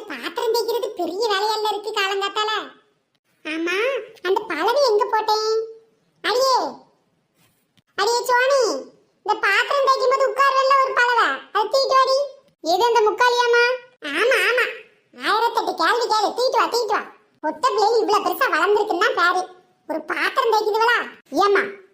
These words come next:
சத்தியா மட்டும் இன்னும் பாத்திரமா விளக்குதா? நான் சின்ன பொண்ணு தானே, எப்ப பாரு "சுவாமி பாத்திரம் விளக்கு, சுவாமி வீடு பெருக்கு", இப்படியே சொல்றது. ஆமா, ஆமா, இந்த அண்ணன் நீ பெருக்கி தள்ளிட்ட பாரு வீட்டை. ம்ம், அது சரி, நீ சொன்னது கேட்டேன் கேட்காத மாதிரி சொ-, அந்த இடத்துல சத்தியா சும்மா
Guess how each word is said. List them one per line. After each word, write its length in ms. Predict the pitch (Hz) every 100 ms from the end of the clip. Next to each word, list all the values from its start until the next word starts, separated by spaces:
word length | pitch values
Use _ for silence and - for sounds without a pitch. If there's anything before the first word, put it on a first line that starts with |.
| _ - 359
சத்தியா 280 | 339 480 440
மட்டும் 180 | 440 453
இன்னும் 160 | 453
பாத்திரமா 320 | 339 427 427
விளக்குதா? 320 | 415 392 480 427 - - _ -
நான் 140 | 359 427
சின்ன 100 | 440 494
பொண்ணு 180 | 466 440
தானே, 160 | 453 359 247 - -
எப்ப 100 | 370 466
பாரு 160 | 466 453 440
"சுவாமி 260 | 381 440 466 415
பாத்திரம் 240 | 381 403
விளக்கு, 220 | 330 262 -
சுவாமி 260 | 415 415 453 427
வீடு 120 | 427 381
பெருக்கு", 220 | 339 339
இப்படியே 220 | 392 453 466
சொல்றது. 340 | 349 330 277 - _ _ - 247
ஆமா, 160 | 370 480
ஆமா, 120 | 480 494 480 - 339
இந்த 140 | 370
அண்ணன் 200 | 415 508
நீ 40 | 453
பெருக்கி 300 | 427 359 415 370
தள்ளிட்ட 360 | 311 339 359 370
பாரு 160 | 339 359
வீட்டை. 220 | 339 349 359 - - _ _ _ 320
ம்ம், 360 | 320 359 339 233
அது 120 | 277 381
சரி, 140 | 381 311 - -
நீ 60 | 392 392
சொன்னது 240 | 359 427 427
கேட்டேன் 280 | 330 415 415
கேட்காத 240 | 381 403 392
மாதிரி 160 | 453 453
சொ-, 100 | 359 - -
அந்த 100 | 370
இடத்துல 180 | 370 466
சத்தியா 280 | 403 - 440
சும்மா 160 | 403